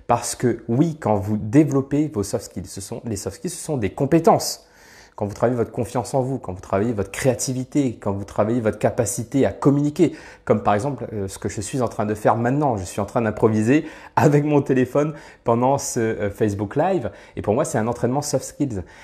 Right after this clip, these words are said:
Et à partir du moment où je m'entraîne, je développe ces compétences. Je développe ces compétences de créativité, d'improvisation,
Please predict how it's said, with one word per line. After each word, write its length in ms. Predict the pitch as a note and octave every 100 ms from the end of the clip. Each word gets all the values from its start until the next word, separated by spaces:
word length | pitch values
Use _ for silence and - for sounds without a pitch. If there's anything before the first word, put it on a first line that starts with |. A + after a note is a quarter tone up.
| -
Et 300 | A2 A#2 -
à 100 | -
partir 340 | - C#3+ F3+
du 100 | D3
moment 400 | C#3 C#3 D3 D3+ C3+
où 80 | A#2+
je 140 | G2
m'entraîne, 600 | G2 G2 G2 - D3+ G3 -
je 180 | G2+ G#2
développe 520 | G#2 B2+ A#2+ E3+ E3
ces 240 | - C3
compétences. 580 | - G#2+ C3 - G2+ - G#2+
Je 160 | -
développe 400 | G2 G2+ B2+ D3+
ces 180 | - -
compétences 420 | - - G2+ C3
de 60 | A2
créativité, 760 | - A2+ G2+ A#2+ A#2+ - - -
d'improvisation, 720 | G#2 - A#2+ A#2+ A#2+ -